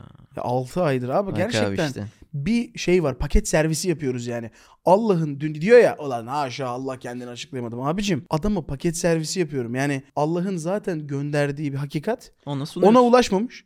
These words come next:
Speaker 1: Onun karşısına çıkıyorum ve diyorum ki, "Dostum, böyle bir şey diyor zaten Rabbimiz."
Speaker 2: Evet, evet, evet.
Speaker 1: Bu da açıklaması. Bak, aa, ne kadar
Speaker 2: Ya
Speaker 1: güzelmiş.
Speaker 2: biz bir bilgi çıkarmıyoruz abi. Olan Allah'ın gönderdiği kitabı
Speaker 1: <laughs>
Speaker 2: gönderiyorsun. Ve
Speaker 1: Elhamdülillah ya.
Speaker 2: aradığını buluyor yani. Bulamıyor demek ki. Sözler Köşkü olarak size o kadar çok teşekkür ederim ki artık İslam'ı,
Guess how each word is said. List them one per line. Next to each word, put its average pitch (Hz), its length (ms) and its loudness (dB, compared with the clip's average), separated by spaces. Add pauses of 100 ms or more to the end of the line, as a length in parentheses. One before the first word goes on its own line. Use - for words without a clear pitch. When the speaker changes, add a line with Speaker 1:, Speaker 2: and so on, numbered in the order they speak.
(100)
Speaker 1:
Onun 233 200 2
karşısına 226 460 4
çıkıyorum 220 280 4
ve 233 40 0
diyorum 269 160 -2
ki, 185 60 -4
"Dostum, 214 320 2
böyle 208 140 8
bir 220 60 2
şey 208 180 0
diyor 220 160 4
zaten 196 420 2
Rabbimiz." 127 440 0
Speaker 2:
Evet, 123 80 -2
evet, 120 100 -10
evet. 117 120 -6
Speaker 1:
Bu 214 60 2
da 262 40 4
açıklaması. 247 680 4 (140)
Bak, 233 200 -4 (100)
aa, 226 120 0
ne 247 100 0
kadar 240 180 2
Speaker 2:
Ya 220 60 2
Speaker 1:
güzelmiş. 175 260 2
Speaker 2:
biz 151 60 -6
bir 185 100 2
bilgi 196 220 0
çıkarmıyoruz 190 560 -2
abi. 110 180 -14 (240)
Olan 160 320 -2
Allah'ın 143 340 -4
gönderdiği 151 340 2
kitabı 156 260 -2
Speaker 1:
<laughs> - 0 -
Speaker 2:
gönderiyorsun. 151 460 -4
Ve 147 40 4
Speaker 1:
Elhamdülillah 151 520 0
ya. - 60 -14 (120)
Speaker 2:
aradığını 143 480 2
buluyor 110 220 0
yani. 92 260 -6
Bulamıyor 135 360 -6
demek 98 180 -6
ki. - 100 -16 (300)
Sözler 156 400 4
Köşkü 156 260 2
olarak 135 240 4
size 135 160 -2
o 135 80 2
kadar 175 240 4
çok 165 180 2
teşekkür 131 320 2
ederim 131 300 6
ki 131 160 -2
artık 170 380 2
İslam'ı, 123 580 2